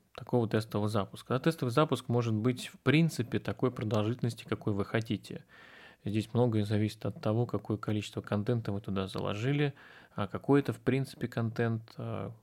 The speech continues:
но, как правило, в среднем длительность такого запуска — это две-четыре недели.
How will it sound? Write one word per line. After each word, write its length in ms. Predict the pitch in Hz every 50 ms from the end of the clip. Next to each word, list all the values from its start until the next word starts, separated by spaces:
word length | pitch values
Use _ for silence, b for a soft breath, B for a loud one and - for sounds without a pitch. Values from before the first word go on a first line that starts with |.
| _ _ _
но, 180 | - 117 123 123
как 260 | 120 - 107 - -
правило, 440 | - - - 147 165 170 165 151 135
в 40 | -
среднем 540 | - - 110 117 139 147 147 139 127 113 104
длительность 320 | 110 113 113 110 104 -
такого 320 | - 104 - 107 104 107
запуска — 460 | 104 120 139 143 - 139 - - - 107
это 200 | 101 - - 123
две-четыре 1500 | 120 113 101 113 123 135 147 - - - _ _ - - 104 104 107 123 - - _ _ - - - - - 110 107 104
недели. 500 | 104 107 104 98 - - - 175 156